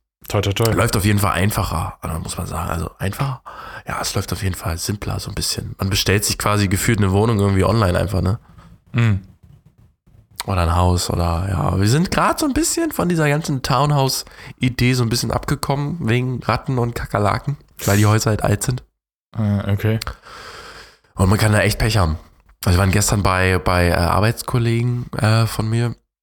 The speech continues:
Speaker 2: und wir haben auch eine kleine Tochter und die hatten auch in den ersten anderthalb Jahren hatten die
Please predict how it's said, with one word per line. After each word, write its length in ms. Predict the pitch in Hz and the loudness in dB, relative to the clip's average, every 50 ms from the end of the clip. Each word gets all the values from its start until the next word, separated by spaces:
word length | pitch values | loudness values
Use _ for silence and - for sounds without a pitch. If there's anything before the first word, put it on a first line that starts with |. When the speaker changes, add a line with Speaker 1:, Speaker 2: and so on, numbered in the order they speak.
| _ - - | _ -4 -2
Speaker 2:
und 440 | 90 92 98 92 90 87 87 82 - | 0 2 2 2 2 2 0 -2 0
wir 80 | 85 | 0
haben 120 | 90 85 76 | 0 2 0
auch 120 | 87 101 | 0 0
eine 100 | 107 98 | 0 0
kleine 220 | - - 92 90 | 0 0 0 0
Tochter 400 | - - 104 98 - - 113 104 92 | 0 0 -2 -2 0 0 0 0 2
und 180 | 87 85 80 95 | 0 0 0 0
die 80 | 95 | 0
hatten 160 | 92 - - 92 | 0 0 -2 -2
auch 240 | - 92 101 98 - - - - - - - 120 98 - | 0 0 -2 -4 -8 -14 -20 -20 -20 -14 -12 -12 -10 -4
in 260 | - - 87 85 85 87 | -2 0 0 0 0 0
den 260 | 90 92 82 85 85 | 0 0 0 -2 -4
ersten 380 | - - 90 104 110 - - - | -2 -2 0 0 0 0 -2 0
anderthalb 480 | 73 98 101 95 - 104 98 87 - | 2 2 2 2 2 2 0 0 0
Jahren 300 | - 90 87 95 101 101 101 | 0 0 2 2 0 0 -2
hatten 120 | - - | -4 -2
die 140 | 92 92 - | -4 -4 -6